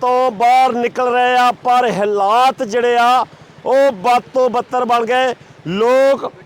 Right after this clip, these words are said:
ਪਰੇਸ਼ਾਨ ਦਿਖਾਈ ਦੇ ਰਹੇ ਆ। ਤਸਵੀਰਾਂ ਤੁਹਾਨੂੰ ਦਿਖਾਣਾ, ਗੱਡੀਆਂ ਵੀ ਜਿਹੜੇ ਆ ਗੱਡੀਆਂ ਨੇ ਇੱਥੇ ਉਹ ਕਿੰਨੀਆਂ ਸਲੋ ਚੱਲ ਰਹੀਆਂ ਨੇ, ਕਿਰੇ ਗੱਡੀ ਰੁੜ ਨਾ ਜਾਵੇ। ਜਿਵੇਂ ਤੁਸੀਂ ਰੋਜ਼ਾਨਾ ਵੀਡੀਓ ਦੇਖਦੇ ਹੋ ਉਸੇ ਤਰ੍ਹਾਂ ਦੇ ਹਾਲਾਤ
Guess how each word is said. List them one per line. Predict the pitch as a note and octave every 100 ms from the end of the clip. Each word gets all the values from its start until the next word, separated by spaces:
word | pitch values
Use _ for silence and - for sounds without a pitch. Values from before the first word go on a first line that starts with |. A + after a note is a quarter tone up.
| -
ਪਰੇਸ਼ਾਨ | A#3 F#3 G#3+ A#3+ B3+
ਦਿਖਾਈ | G#3+ A#3+
ਦੇ | A#3 A#3+
ਰਹੇ | A#3+
ਆ। | B3+
ਤਸਵੀਰਾਂ | B3+ F#3+ F#3+ A#3 C4
ਤੁਹਾਨੂੰ | B3 A#3+
ਦਿਖਾਣਾ, | G3+ A3+ A#3 G3 - - - -
ਗੱਡੀਆਂ | A3 A3 C4+ C#4
ਵੀ | C4 C#3+ - - -
ਜਿਹੜੇ | - A#3 C4 C4+
ਆ | C4+ C4+
ਗੱਡੀਆਂ | A3+ A3+ A#3 B3+
ਨੇ | C4
ਇੱਥੇ | B3+ A#3+ B3+
ਉਹ | A#3+ B3 C4
ਕਿੰਨੀਆਂ | - A#3 A#3+ B3+ B3+ A#3+ - - - - - - - -
ਸਲੋ | G#3+ A#3 C4
ਚੱਲ | B3+ B3+ B3
ਰਹੀਆਂ | B3 B3+
ਨੇ, | B3+ B3+
ਕਿਰੇ | - B3 B3+
ਗੱਡੀ | A3+ A#3 A3 B3+
ਰੁੜ | A3 A#3+
ਨਾ | C#4 B3+
ਜਾਵੇ। | B3 B3
ਜਿਵੇਂ | G3 A#3+ A#3+
ਤੁਸੀਂ | A3+ A3 B3+
ਰੋਜ਼ਾਨਾ | A3+ G#3+ A3+
ਵੀਡੀਓ | A3+ A#3 A#3+ A3+
ਦੇਖਦੇ | A3+ G3 A#3+
ਹੋ | B3+ A#3+ - - - -
ਉਸੇ | A3 A#3+ C4+ C4+
ਤਰ੍ਹਾਂ | B3+ A#3+ B3 B3+
ਦੇ | B3+
ਹਾਲਾਤ | G#3+ A3 G#3 G#3+